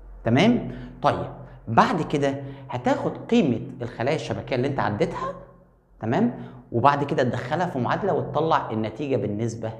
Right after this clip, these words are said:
المئويه. المفروض ان الخلايا الشبكيه انا بشوفها في الدم عندي بنسبه صغيره جدًا، من نص لاتنين ونص. جميل؟ زياده الخلايا الشبكيه معناها ان انا عندي تكسير في الار بي سيز والمصنع شغال زياده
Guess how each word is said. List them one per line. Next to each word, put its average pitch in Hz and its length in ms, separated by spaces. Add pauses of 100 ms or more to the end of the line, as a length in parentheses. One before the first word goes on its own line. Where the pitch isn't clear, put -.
المئويه. 92 680 (680)
المفروض 170 440
ان 160 160
الخلايا 117 420
الشبكيه 147 560
انا 104 240
بشوفها 113 420
في - 120
الدم 123 360
عندي 156 400 (240)
بنسبه 131 420
صغيره 117 560
جدًا، 120 340
من 123 340
نص - 420 (300)
لاتنين 127 380
ونص. - 520 (720)
جميل؟ 151 500 (300)
زياده 156 640
الخلايا 135 340
الشبكيه 147 600 (240)
معناها 120 480
ان 110 140
انا 135 160
عندي 135 440 (220)
تكسير 135 440
في 117 120
الار 107 220
بي 101 100
سيز 139 260
والمصنع 120 480
شغال 107 460
زياده 110 420